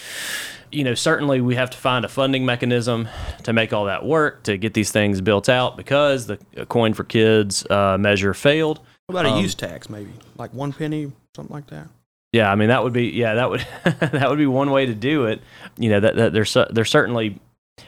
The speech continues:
Speaker 1: um, other ways that you can, that you can fund this, whether it's through a, a bond issue or, you know, borrowing funds or whatever it may be. But that's, that's for the total board to decide on, um, at some point.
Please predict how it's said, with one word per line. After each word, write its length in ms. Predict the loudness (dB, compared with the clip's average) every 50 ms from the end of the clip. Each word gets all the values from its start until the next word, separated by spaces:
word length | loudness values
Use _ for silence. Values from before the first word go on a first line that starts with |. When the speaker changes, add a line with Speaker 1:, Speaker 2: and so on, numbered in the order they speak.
| -20 _ _
Speaker 1:
um, 240 | 2 2 2 4 4
other 200 | 2 2 2 2
ways 380 | 0 0 0 0 -2 -2 -4
that 120 | -6 -8 -6
you 140 | -6 -4 0
can, 400 | 0 2 2 2 0 -2 -4 _ _ _ _ _ _ _
that 120 | -2 -2 0
you 100 | 0 0
can 160 | 0 -2 0
fund 260 | 2 2 2 2 2
this, 180 | 0 -2 -4 -4
whether 220 | -6 -4 -2 -2
it's 300 | -4 -4 -4 -8 -12 -12 -16 -20 -20 -20 -20 -20 -20 _ _
through 300 | 0 2 2 4 4 4
a, 280 | 4 4 2 2 -2 -4 _ _
a 80 | -4 0
bond 400 | 2 4 4 4 4 2 0 -2
issue 520 | -2 -4 -4 -4 -4 -2 -2 -2 -2 -2
or, 240 | -2 -2 -4 -6 -8 -12 -18 -20 -14 _
you 80 | -2 0
know, 100 | 0 2
borrowing 400 | 4 6 6 6 4 2 0 -4
funds 400 | -4 -2 -2 0 0 2 2 4
or 60 | 4
whatever 300 | 6 6 6 4 4 2
it 20 |
may 140 | 2 0 0
be. 140 | 0 -2 -4
But 80 | -2
that's, 200 | 0 -2 -2 -2
that's 220 | 0 -2 -2 -2 0
for 100 | -2 -4
the 80 | -4
total 320 | -2 0 0 2 2 2 0
board 320 | 0 0 0 0 0 0
to 80 | -2 -4
decide 380 | -4 0 2 2 2 2 -2
on, 260 | -2 -4 -4 -6 -6 -10 -12 -20 -20 -20 -20 -20 -16 -4 0
um, 280 | 2 4 4 4 4
at 120 | 2 0 2
some 240 | 2 2 2 2 2
point. 300 | 2 2 2 2 0